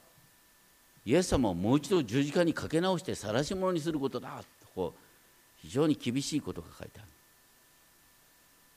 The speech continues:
そうするとですね、ここからね、よく、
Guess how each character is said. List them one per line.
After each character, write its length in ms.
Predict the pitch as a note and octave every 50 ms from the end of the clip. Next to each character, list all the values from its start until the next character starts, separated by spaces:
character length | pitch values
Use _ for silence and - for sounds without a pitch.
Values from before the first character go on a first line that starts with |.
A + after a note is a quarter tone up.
| _ _ _ _ _ _ _ _ _ _ _ _ _ _ _ _ _ _ _ _ _ _ _ _ _ _ _ _ _ _ _ _ _ _ _ _ _ _ _ _ _ _ _ _
そ 120 | - E3+ E3+
う 40 |
す 120 | E3 - G3
る 80 | F3+
と 300 | - D#3+ C#3 A#2+ - - - - -
で 100 | G2+ F#2+
す 100 | - -
ね、 100 | A#2+ A2+
こ 180 | - B2 A#2+
こ 40 | -
か 100 | - C#3+
ら 260 | C#3+ C3+ B2 A2+ - - - -
ね、 200 | G2 A2 A#2 - -
よ 120 | A#2 A#2+
く、 200 | - G#2+ F#2